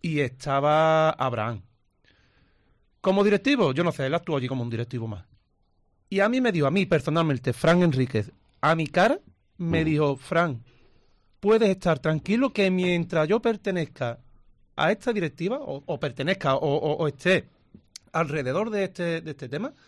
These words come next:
Speaker 2: No
Speaker 1: no
Speaker 2: va a entrar
Speaker 1: se
Speaker 2: más.
Speaker 1: va a trabajar con mi marca.
Speaker 2: Mm.
Speaker 1: Podéis estar totalmente tranquilos", porque fue uno de los puntos que, que llevamos nosotros a la reunión.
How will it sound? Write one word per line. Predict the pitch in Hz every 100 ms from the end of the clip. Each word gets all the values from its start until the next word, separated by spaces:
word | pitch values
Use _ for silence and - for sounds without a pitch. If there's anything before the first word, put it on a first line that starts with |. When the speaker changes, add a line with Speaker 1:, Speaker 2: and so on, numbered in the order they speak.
| - - - - - - - 147
Speaker 2:
No | 143 -
Speaker 1:
no |
Speaker 2:
va | 160
a |
entrar | 175 170
Speaker 1:
se | 143 143 131
Speaker 2:
más. |
Speaker 1:
va | 139 156
a | 151
trabajar | 139 123 123 151 220 -
con | 160 147
mi | 127
marca. | 117 98 - 95 _ _ _ _ _
Speaker 2:
Mm. | -
Speaker 1:
Podéis | 156 165 190 160
estar | - 208 262
totalmente | - 160 160 160 165 160
tranquilos", | 156 156 233
porque | 156 135 123
fue | - - 147
uno | 156 175
de | 160
los | 131
puntos | 156 156 190
que, | 185 147
que | 131
llevamos | 120 120 123
nosotros | 117 123 120
a |
la | 113
reunión. | 113 139